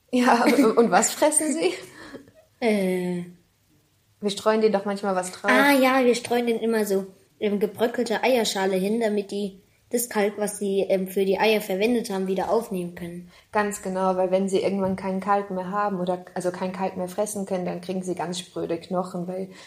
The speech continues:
Speaker 1: der Körper eben keinen Kalk mehr hat und es ni-, nimmt er dann aus den Knochen, aber wir wollen ja nicht, dass die Hühner sich dann irgendwann die Knochen brechen, weil die schon so kaputt sind.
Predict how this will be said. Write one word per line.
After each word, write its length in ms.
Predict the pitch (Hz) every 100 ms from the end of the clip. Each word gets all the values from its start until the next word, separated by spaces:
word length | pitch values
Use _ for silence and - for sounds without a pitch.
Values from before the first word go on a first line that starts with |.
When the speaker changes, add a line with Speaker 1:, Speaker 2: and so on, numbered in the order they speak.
| -
Speaker 1:
der 100 | 185
Körper 340 | 180 190 190 -
eben 160 | 180
keinen 280 | 180 185 185
Kalk 320 | - 180 175
mehr 160 | 180 180
hat 240 | 196 190
und 160 | 165 170
es 260 | 185 - - - - -
ni-, 220 | 208 202
nimmt 200 | 214 208
er 80 | 196
dann 160 | 190 185
aus 140 | 180
den 160 | 185 185
Knochen, 400 | 214 208 208 190
aber 260 | 180 180
wir 140 | 180 180
wollen 200 | 185 185
ja 60 |
nicht, 220 | 185 185 180
dass 140 | 180
die 140 | 180
Hühner 300 | 180 196 190
sich 160 | 190 185
dann 140 | 170
irgendwann 300 | - 185 190 190
die 80 |
Knochen 360 | 190 220 233 226
brechen, 320 | 214 214 220
weil 140 | 202 208
die 80 |
schon 160 | 202 208
so 100 | 196
kaputt 400 | 190 196 208 202
sind. 280 | - 196